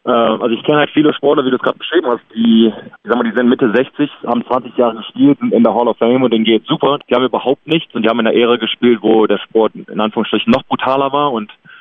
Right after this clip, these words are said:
wo im Prinzip fast, äh, ich sag mal, Lederhelme getragen hat. Und jetzt gibt es natürlich auch Sportler, die, äh,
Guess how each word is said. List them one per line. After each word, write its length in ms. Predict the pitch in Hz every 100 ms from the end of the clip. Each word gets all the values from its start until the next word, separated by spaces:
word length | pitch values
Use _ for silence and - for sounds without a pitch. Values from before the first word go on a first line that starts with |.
| - _ _
wo 180 | - 117
im 160 | 113 139
Prinzip 320 | 135 123 110 - -
fast, 320 | 147 - -
äh, 220 | 131 117
ich 60 | 110
sag 80 | 120
mal, 100 | 110
Lederhelme 540 | 120 151 117 117 113
getragen 480 | 104 - 107 110 110
hat. 120 | 139 - _ _ _ _ _
Und 140 | 135
jetzt 240 | 113 120 - - -
gibt 240 | - -
es 80 | 131
natürlich 220 | 120 123
auch 160 | 120 -
Sportler, 360 | - 123 135
die, 400 | 120 123 127 131
äh, 480 | 104 123 127 123 120